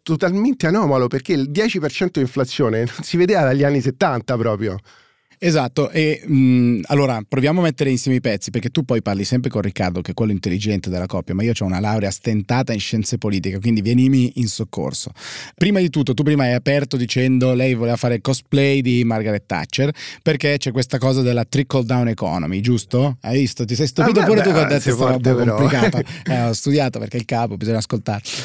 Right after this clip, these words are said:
Speaker 2: Eh, cioè, se capisco bene, io faccio, ab-,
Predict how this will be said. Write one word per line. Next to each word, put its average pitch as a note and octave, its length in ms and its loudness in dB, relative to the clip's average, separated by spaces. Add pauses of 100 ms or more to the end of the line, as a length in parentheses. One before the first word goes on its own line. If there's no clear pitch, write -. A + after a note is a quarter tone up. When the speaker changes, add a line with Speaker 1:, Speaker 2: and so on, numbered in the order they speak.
(180)
Speaker 2:
Eh, C#3 580 2
cioè, C#3 560 0
se - 180 -8
capisco B2+ 360 0
bene, C#3 500 2 (280)
io C#3 440 2 (180)
faccio, B2+ 600 0 (100)
ab-, A2+ 180 -4